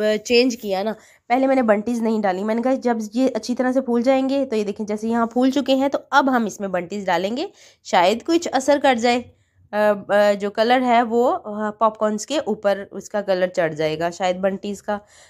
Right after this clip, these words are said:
तो जनाब ये हमने, ये आप देख सकते हैं बंटीज डाली, इसको मैंने हिलाया अच्छी तरह से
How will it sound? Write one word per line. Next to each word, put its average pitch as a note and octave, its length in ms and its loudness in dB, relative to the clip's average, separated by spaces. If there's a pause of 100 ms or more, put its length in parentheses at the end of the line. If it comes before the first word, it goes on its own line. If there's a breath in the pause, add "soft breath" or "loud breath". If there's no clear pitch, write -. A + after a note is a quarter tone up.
(120 soft breath)
तो - 80 -4
जनाब C4+ 280 4
ये C4+ 80 0
हमने, A#3+ 300 2
ये A3+ 140 0
आप G#3 80 2
देख G3 180 -6
सकते B3 220 -6
हैं A#3 100 -2
बंटीज A#3 320 -2
डाली, A3+ 300 2
इसको - 360 -12
मैंने G3 200 -4
हिलाया G3 580 0 (1600)
अच्छी A3 240 0
तरह A#3 320 2
से A3+ 320 -2